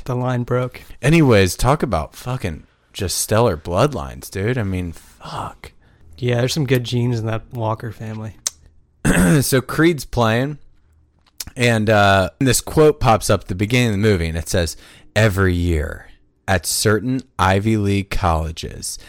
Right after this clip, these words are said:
Speaker 2: an elite group of students chosen to join secret societies.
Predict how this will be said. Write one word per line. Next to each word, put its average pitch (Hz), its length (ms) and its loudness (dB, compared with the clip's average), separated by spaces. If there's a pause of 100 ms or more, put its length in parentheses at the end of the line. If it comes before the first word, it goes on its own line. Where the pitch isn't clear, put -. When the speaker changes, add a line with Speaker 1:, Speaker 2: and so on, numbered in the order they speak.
(140)
Speaker 2:
an 95 120 -4
elite 90 500 -2
group 95 360 0
of 85 140 -4
students - 800 -4 (400)
chosen 127 460 4
to 131 80 -2
join 107 480 -2
secret 117 520 -2 (120)
societies. 80 800 -2